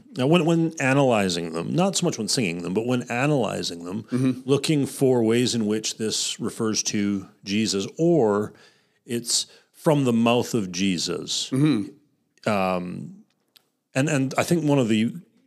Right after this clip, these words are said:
Speaker 1: easiest examples is when Jesus is on the cross and he starts quoting Psalm twenty-two.
Speaker 2: Yeah.
Speaker 1: "My God, my God, why have you forsaken me?" And so you're supposed to understand
Speaker 2: Yeah.
Speaker 1: that he's, he's quoting that not just because he's in physical pain, but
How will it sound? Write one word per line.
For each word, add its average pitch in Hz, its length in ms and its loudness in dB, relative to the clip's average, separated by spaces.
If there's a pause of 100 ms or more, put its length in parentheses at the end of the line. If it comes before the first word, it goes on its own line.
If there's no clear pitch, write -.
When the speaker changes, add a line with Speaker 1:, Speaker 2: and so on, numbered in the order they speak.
(300)
Speaker 1:
easiest 151 600 0
examples 87 840 -8 (320)
is 110 120 0
when 120 140 2
Jesus 120 680 0
is 123 160 2
on 120 180 4
the 123 80 0
cross 107 400 0
and - 60 -6
he 120 60 -2
starts 117 280 -2
quoting 110 300 0
Psalm 107 240 -2
twenty-two. 95 460 -6 (120)
Speaker 2:
Yeah. 113 120 -4 (440)
Speaker 1:
"My 113 120 0
God, 110 240 2
my 110 140 2
God, 95 220 2
why 101 200 2
have 101 160 0
you 101 120 0
forsaken 107 540 -2
me?" - 180 -12 (880)
And 127 140 0
so 160 80 4
you're 151 160 4
supposed 180 380 4
to - 180 0
understand 117 760 0
Speaker 2:
Yeah. 120 140 -4 (460)
Speaker 1:
that 139 80 -2
he's, 160 240 4 (480)
he's 143 240 4
quoting 190 380 4
that 104 180 2
not 160 220 2
just 170 160 -4
because - 240 -2
he's 123 160 -4
in 120 120 -2
physical 110 420 -4
pain, 87 400 -8
but 104 80 -6